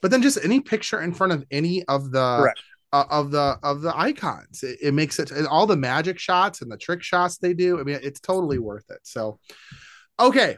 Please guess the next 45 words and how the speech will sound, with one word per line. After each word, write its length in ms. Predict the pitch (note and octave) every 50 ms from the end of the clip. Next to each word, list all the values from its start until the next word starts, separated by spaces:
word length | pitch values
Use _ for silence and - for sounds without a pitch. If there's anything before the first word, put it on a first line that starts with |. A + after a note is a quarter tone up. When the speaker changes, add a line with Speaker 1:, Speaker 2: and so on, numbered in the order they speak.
| _ _ _ -
Speaker 1:
so 280 | - - A3+ A3 F#3 -
it 120 | F#3+ G#3+ C4
is 120 | D#4+ D#4 -
closing 360 | - A#3+ G#3+ F#3+ F3+ F3+ E3+
time. 340 | D3 D3 C3 C3+ D#3 F3 E3
Let's 200 | D3+ F#3 G3+ -
run 240 | F#3 F#3 F#3+ G3 F#3+
through 240 | F#3 - F#3 F3+ E3+
how 260 | - - D#3+ E3+ E3+ -
to 120 | - F3+
get 160 | D#3+ E3+ E3
a 60 | D#3+
hold 240 | C#3+ D3 D#3+ D#3 D3
of 100 | D3+ B2+
us. 200 | A#2 A#2+ C3 -
First 260 | - - A3 G#3+ -
of 60 | F3+ D3
all, 100 | C#3 C3+
do 200 | C3 C3 E3+ F#3+
you 260 | F#3 G3+ A#3 A#3+ B3+
agree 280 | B3 F#3 F#3 G#3+ C#4 D#4
with 160 | D4+ A3+ -
our 200 | D3+ B2+ A#2+ A2
list? 340 | G2+ G2+ F2 C#2 - - - -
Did 120 | C#3 C3
we 180 | C#3 E3 F#3 F3+
miss 360 | F3 F3 G3 B3 C#4 - -
something? 520 | - - D#3 B2 A2 - - A2 G2+ G2 G#2
Is 160 | B2 B2+ -
there 100 | D#3 C#3+
something 280 | - F#3+ F#3 F#3 F3+
on 100 | F#3 F#3
our 100 | F#3 F3
list 240 | E3 F3 F#3 F#3 -
where 60 | G3
you're 80 | F3+ E3+
going, 260 | E3+ F#3 F#3+ G3 G#3+
"No, 240 | C4+ F4 F#4 F#4 F4
no, 300 | D#4+ D#4+ F4 F4+ F#4 F4
of 80 | D#4 C#4
course 340 | - - F#4+ G4 F#4 F4 -
you 80 | D#4 C#4+
gotta 220 | D4 C4+ B3 A3+
buy 260 | F#3 F3+ F3+ F3 E3
that"? 240 | D3+ C#3+ B2 A2 -